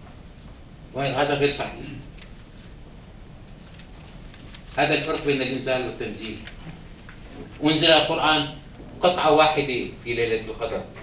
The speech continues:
أي أصبح من المدركات. وانتم في عامكم ثلاثين يوم عقاري،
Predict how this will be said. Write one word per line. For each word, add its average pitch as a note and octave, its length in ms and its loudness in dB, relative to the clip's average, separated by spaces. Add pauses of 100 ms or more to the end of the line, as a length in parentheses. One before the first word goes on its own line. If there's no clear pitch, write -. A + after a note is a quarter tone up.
أي B2+ 180 2
أصبح - 260 -4
من A2+ 140 -4
المدركات. G2+ 640 -4 (500)
وانتم G#3 340 10
في F#3 100 6
عامكم F#3 420 6 (480)
ثلاثين F#3+ 380 8
يوم F#3 180 6
عقاري، A2+ 520 4